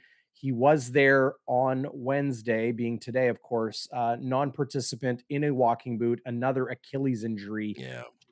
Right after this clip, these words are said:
Speaker 1: Really, really tough. So he'll likely miss a stretch of time here. Uh, we mentioned Brandon Alexander back to full participation, had an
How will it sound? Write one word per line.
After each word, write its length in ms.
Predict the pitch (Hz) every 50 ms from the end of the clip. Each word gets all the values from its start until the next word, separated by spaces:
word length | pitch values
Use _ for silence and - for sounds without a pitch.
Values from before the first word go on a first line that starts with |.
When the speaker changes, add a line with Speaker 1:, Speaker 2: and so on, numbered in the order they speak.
| - 104
Speaker 1:
Really, 260 | 107 120 123 120 120
really 260 | 117 120 117 113 110
tough. 340 | - - - 117 110 107 - -
So 260 | - - - 113 110
he'll 300 | - - - 143 135 135
likely 400 | 123 123 120 123 123 - 127 123
miss 340 | 120 113 117 113 110 - -
a 100 | - 127
stretch 400 | 113 - - - 120 117 - -
of 80 | - 101 - - - -
time 120 | 123 127 123
here. 300 | 113 120 120 120 117 117 - - - - - _ _ _ -
Uh, 180 | 113 107 107 113
we 100 | 113 110
mentioned 320 | 123 131 123 - 135 120
Brandon 280 | 123 123 120 120 123 120
Alexander 480 | 120 120 120 107 104 120 120 117 117
back 320 | 110 104 113 110 120 120 -
to 60 | -
full 200 | 123 - 135 123
participation, 920 | - - 117 - - 123 113 - 113 - - 117 123 120 - - - 120 110
had 220 | 98 117 113 107
an 100 | 113 117